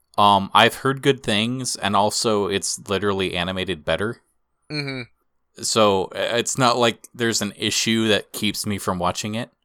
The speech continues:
Speaker 1: Um, but also, like, uh, I saw the ending, and it's like, oh, th-, you know, they did interesting stuff with this. That's neat. But I also kinda feel like, yeah, I've seen enough of it. So I, I haven't given it a fair shake yet.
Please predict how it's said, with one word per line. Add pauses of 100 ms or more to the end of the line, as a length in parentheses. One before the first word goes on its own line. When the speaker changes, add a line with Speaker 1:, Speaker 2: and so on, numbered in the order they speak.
(760)
Speaker 1:
Um,
but
also,
like, (960)
uh,
I
saw
the
ending, (640)
and
it's
like,
oh,
th-,
you
know,
they
did
interesting
stuff
with
this.
That's
neat. (600)
But
I
also
kinda
feel
like,
yeah, (120)
I've
seen
enough
of
it. (840)
So
I,
I
haven't
given
it
a
fair
shake
yet.